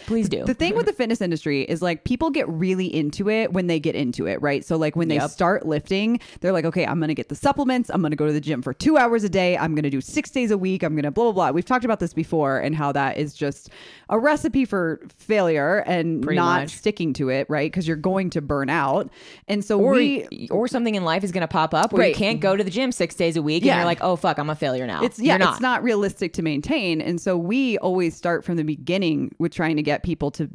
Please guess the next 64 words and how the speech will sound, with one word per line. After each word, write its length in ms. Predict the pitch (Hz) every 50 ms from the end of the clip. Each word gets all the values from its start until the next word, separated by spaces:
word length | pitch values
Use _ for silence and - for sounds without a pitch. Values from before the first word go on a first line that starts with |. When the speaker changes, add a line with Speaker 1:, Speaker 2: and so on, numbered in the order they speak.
| - -
Speaker 2:
to 160 | - 185 170
realistically 880 | 151 151 190 240 247 226 208 220 226 - - 208 190 - - 170 165
say, 500 | 151 - - 185 170 160 147 139 143 - 160 -
"What 260 | - 147 175 233 269
is 140 | 285 240 202
the 100 | 202 190
time 320 | - - - 190 196 196
commitment 400 | 170 196 175 - 85 - 156 135
you 140 | 139 156 147
have 280 | 139 156 156 175 180 160
for 120 | - -
this? 320 | - - - - 156 - - - - - - - - -
And 100 | 185 180
how 220 | 180 180 196 208 233
can 120 | 220 220
we 120 | 208 202
be 160 | 185 160 175 170
as 100 | 151 151
efficient 340 | 147 - 151 143 - -
as 80 | - -
possible 300 | - - 117 - - 127
in 60 | 127
the 80 | - -
gym?" 220 | - - - - - - - - -
So 280 | - 185 156 139 - -
I, 120 | 175 - - - -
yeah, 220 | 143 143 - - - -
I 60 | 170
don't 100 | 175 156
know. 60 | -
Speaker 1:
Yeah. 120 | 233 220 170
Speaker 2:
I 40 |
just 180 | 165 - 160 -
think 160 | - - -
that's 160 | - - -
great. 120 | - 180 320
Speaker 1:
Yeah. 200 | 330 220 147 - -
And 120 | 202 226
I, 280 | 233 226 240 247 254 247
like, 180 | 240 220 208 -
I 100 | - 185
ask 220 | 180 180 233 262
people, 380 | - 233 202 180 185 170 165 -
"Realistically, 1000 | 151 156 208 262 349 233 165 151 226 - - - 170 - - 120 - - - - - -
what 120 | - 165
do 60 | 170 165
you 60 | 160
think 160 | - 170 151
you 60 | 165
can 120 | 147 165 156
do?" 240 | 156 151 135 123 -
If 140 | - 156 151
that's 240 | - 240 370 - -
one 300 | 190 170 190 226 247 254
day 140 | 247 247 240
a 60 | 226
week, 220 | 190 202 240 294 - -
I 60 | 180
want 260 | 190 196 208 220 214 -
you 60 | 190
to 120 | 180 170
just 200 | 170 170 - -
tell 220 | - - 156 165 180
me. 240 | 151 104 64 -